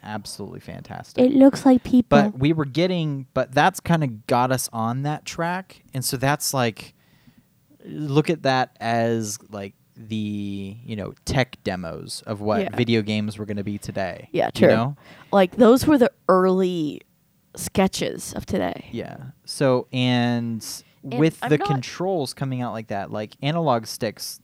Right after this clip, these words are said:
Speaker 1: that's where analog sticks were
Speaker 2: Yeah.
Speaker 1: born,
Speaker 2: And
Speaker 1: was
Speaker 2: how we
Speaker 1: in
Speaker 2: got
Speaker 1: that.
Speaker 2: it with, like, uh, Bandic-, uh,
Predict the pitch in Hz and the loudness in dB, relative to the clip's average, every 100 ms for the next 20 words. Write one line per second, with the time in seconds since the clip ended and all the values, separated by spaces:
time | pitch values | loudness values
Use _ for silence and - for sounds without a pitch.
0 | - 120 120 - 113 104 87 117 113 107 | -4 -4 -4 -4 -4 -4 -4 0 0 0
1 | - 117 - - 90 170 240 247 - - | -4 -8 -6 -12 -4 0 0 -2 -8 -4
2 | - 170 139 87 95 113 120 _ _ - | 0 2 0 -2 -4 -4 -6 _ _ -10
3 | 190 220 202 196 196 131 123 113 254 262 | 0 6 6 8 4 2 2 4 4 2
4 | 101 - 202 190 190 190 _ _ _ _ | -4 -12 -16 -12 -10 -10 _ _ _ _
5 | - 196 170 135 - _ _ _ - 208 | -4 0 2 2 -2 _ _ _ 0 2
6 | 175 - _ - 190 180 92 | 2 -2 _ -6 -2 -2 -6